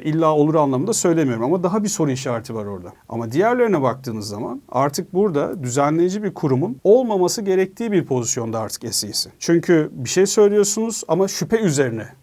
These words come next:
onu söylemişsiniz. Delil yok doğru düzgün. Araştırma kısmı boşlukta kalmış. İyi detaylandırılmamış.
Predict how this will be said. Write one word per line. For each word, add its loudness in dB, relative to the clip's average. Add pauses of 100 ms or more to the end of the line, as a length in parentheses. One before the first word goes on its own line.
(160)
onu -2
söylemişsiniz. -6
Delil 0
yok 4
doğru 2
düzgün. -14
Araştırma 2
kısmı -2
boşlukta -2
kalmış. 0 (180)
İyi 0
detaylandırılmamış. 2